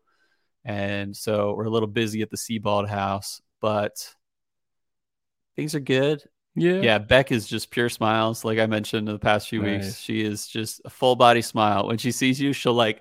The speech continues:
Speaker 1: scrunch up and smile it up, and it's amazing.
Speaker 2: Nice.
Speaker 1: So, yeah. How are you doing?
Speaker 2: Oh, man, mixed bag. So
Speaker 1: Oh,
Speaker 2: first
Speaker 1: really?
Speaker 2: of all, your, so your in-laws are in town.
Speaker 1: Mm-hmm.
Speaker 2: And you're like,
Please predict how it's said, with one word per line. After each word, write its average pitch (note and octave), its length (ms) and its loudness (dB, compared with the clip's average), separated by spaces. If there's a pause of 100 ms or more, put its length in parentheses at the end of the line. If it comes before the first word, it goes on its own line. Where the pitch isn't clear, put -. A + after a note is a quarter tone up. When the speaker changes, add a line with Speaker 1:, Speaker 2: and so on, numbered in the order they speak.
(140)
Speaker 1:
scrunch D3 460 2
up C#3+ 260 8
and G#2+ 260 2
smile B2 520 2
it A#2+ 60 2
up, B2 280 0
and G#2+ 300 -8 (460)
it's A2 240 -2
amazing. G2+ 540 -4 (520)
Speaker 2:
Nice. E2+ 260 -10
Speaker 1:
So, G2+ 500 -6
yeah. A#2 500 0 (120)
How D3 80 6
are D3 80 6
you D#3 100 2
doing? G2+ 300 2 (800)
Speaker 2:
Oh, D3 320 8
man, C3+ 300 8
mixed D3 240 4
bag. C3 340 4 (320)
So C3+ 160 -4
Speaker 1:
Oh, - 20 2
Speaker 2:
first G#2+ 180 8
Speaker 1:
really? G#2 140 6
Speaker 2:
of A2 60 6
all, G2+ 140 -2 (120)
your, C3+ 260 0
so - 120 0
your C3+ 140 6
in-laws C3 440 6
are A#2 80 2
in A2+ 80 0
town. G2+ 280 -6 (260)
Speaker 1:
Mm-hmm. B2+ 280 0 (720)
Speaker 2:
And A#2+ 520 4
you're A#2 200 -2
like, A2 280 0